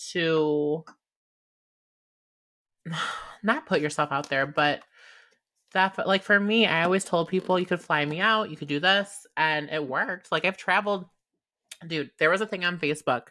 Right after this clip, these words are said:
and I actually, like, did it. It was, like, "Put a plane to everywhere you've been."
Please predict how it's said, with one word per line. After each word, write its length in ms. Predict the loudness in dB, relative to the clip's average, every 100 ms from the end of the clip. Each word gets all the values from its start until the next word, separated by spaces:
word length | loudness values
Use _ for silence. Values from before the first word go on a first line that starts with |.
| _ _ _ -20 _ _ _ -4
and 180 | -2
I 260 | 0 0 0
actually, 480 | -2 -4 -4 -4 -2
like, 280 | -2 -4 0
did 140 | 0
it. 100 | 2
It 60 | 0
was, 120 | 2
like, 180 | 0 0
"Put 160 | 0
a 40 | 0
plane 340 | 0 -2 0
to 120 | 0
everywhere 320 | -2 0 2 0
you've 300 | 0 -4 -2
been." 420 | 0 0 0 -6